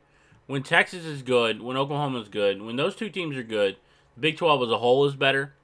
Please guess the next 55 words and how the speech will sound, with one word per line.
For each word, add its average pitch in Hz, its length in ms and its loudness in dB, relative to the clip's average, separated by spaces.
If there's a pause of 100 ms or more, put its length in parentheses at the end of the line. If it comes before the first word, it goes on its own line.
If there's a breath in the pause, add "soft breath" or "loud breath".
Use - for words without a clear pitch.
I - 60 -6
think 156 160 -4
college 139 280 4
football 110 460 0
as 95 60 -6
a 95 60 -6
whole 92 240 -4
is 85 80 -16
better. 82 280 -12 (400 soft breath)
I 117 60 0
just 120 120 -4
thought 143 160 8
it 127 40 6
was 120 100 -2
interesting 131 300 0
that 113 100 -2
people, 120 240 -2 (180)
you 113 140 -12
know, 104 200 -2
that 101 160 -4 (640 soft breath)
y-, 139 220 -12
there's 175 240 -2
always 180 260 2
that 147 180 2
rivalry, 131 800 2
and 107 400 -6 (160)
for 139 180 0
a 107 40 -8
very 123 260 6
good 117 220 -2
reason, 107 640 -8
the 110 80 -4
border 113 420 0
war, 110 340 -2
whatever 117 220 0
you 120 60 -6
wanna 113 180 -6
call 104 300 -2
it. 101 100 -8 (140)
I 80 220 -20
mean, 98 180 -10
I, 92 200 -10
it 107 180 -6
is 113 200 -4
a 107 80 2
border 101 320 -2
war. 101 260 0
I 92 120 -6
know 113 160 -2
it's 107 140 -6
the 104 120 -8
Red 98 280 -4
River 95 220 -10
rivalry, 90 500 -10
but, 87 300 -10